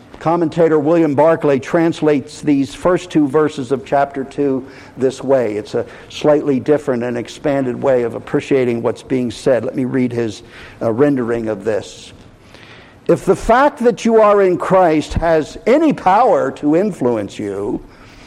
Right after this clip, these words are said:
if love has any persuasive power to move you, if you really are sharing in the Holy Spirit, if you can feel compassion and pity, complete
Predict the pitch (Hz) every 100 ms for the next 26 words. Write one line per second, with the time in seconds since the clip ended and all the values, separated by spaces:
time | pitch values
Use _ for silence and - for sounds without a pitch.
0 | - - 214 214 185 220 311 285 214 156
1 | 180 190 - 240 233 208 - 180 - 165
2 | 220 226 165 123 160 143 139 156 214 -
3 | - - - 160 156 151 202 247 190 110
4 | 107 110 143 - - 202 185 196 220 202
5 | 269 330 302 285 202 220 262 262 202 -
6 | - 220 220 214 202 202 208 202 185 156
7 | 175 151 135 - 135 120 139 180 - -
8 | - - 330 302 - 277 214 220 208 -
9 | 269 294 269 208 202 170 - 254 269 -
10 | 226 196 175 160 - 220 247 170 135 131
11 | 151 - - - - - - 190 190 233
12 | 294 302 269 -